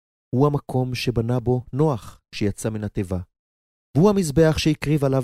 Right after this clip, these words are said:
קין והבל, ובו הקריב אדם הראשון, שמשם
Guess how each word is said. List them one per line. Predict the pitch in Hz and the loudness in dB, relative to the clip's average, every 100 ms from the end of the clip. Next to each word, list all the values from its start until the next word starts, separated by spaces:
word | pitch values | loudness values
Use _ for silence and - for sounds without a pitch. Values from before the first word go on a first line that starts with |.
| 117 | 0
קין | 143 147 131 | 0 0 0
והבל, | 120 117 101 98 - _ _ _ _ _ _ - | 0 0 -2 -6 -12 _ _ _ _ _ _ -8
ובו | 101 131 | 2 2
הקריב | 143 - 131 120 | 2 -2 -4 -2
אדם | 113 117 | -2 -2
הראשון, | 113 107 - 156 131 - _ _ _ _ - | -4 -4 -2 -4 -4 -18 _ _ _ _ -14
שמשם | - 120 117 - 127 117 | -4 0 0 -2 -2 -2